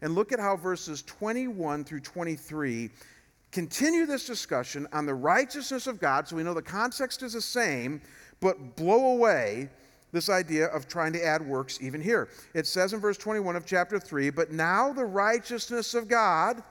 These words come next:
again, that righteousness from chapter one, "has been manifested apart from the law. Although the law and the prophets do bear witness to it, the righteousness of God is through faith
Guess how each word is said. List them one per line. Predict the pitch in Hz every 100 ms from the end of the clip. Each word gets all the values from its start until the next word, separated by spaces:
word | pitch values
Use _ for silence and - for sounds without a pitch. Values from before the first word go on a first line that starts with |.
| - _ _ _ -
again, | 127
that | 147 135
righteousness | 135 135 151 165
from | 151
chapter | 165 165
one, | 131 127 - -
"has | 196 170
been | 208 190 185
manifested | 208 269 302 262 - 156 143 - 170 165
apart | 180 175 - - 233 240 254 254 254 - - - _ _ _
from | - 214 208
the |
law. | 196 190 160 127 92 - - - _ _ _ _ -
Although | 180 190 311 359
the | 294
law | 202 180
and | 175
the | 165
prophets | 185 175 170 147
do | - 190
bear | 170 147
witness | 190 320 262 180 -
to | 131
it, | 143 - - - -
the | 170
righteousness | 160 180 277 349 269 220 - 165 160
of | 127
God | 147 120 113 123 135 - _ _ _ -
is | 165 -
through | 175 156
faith | - - 208 220 269 254 -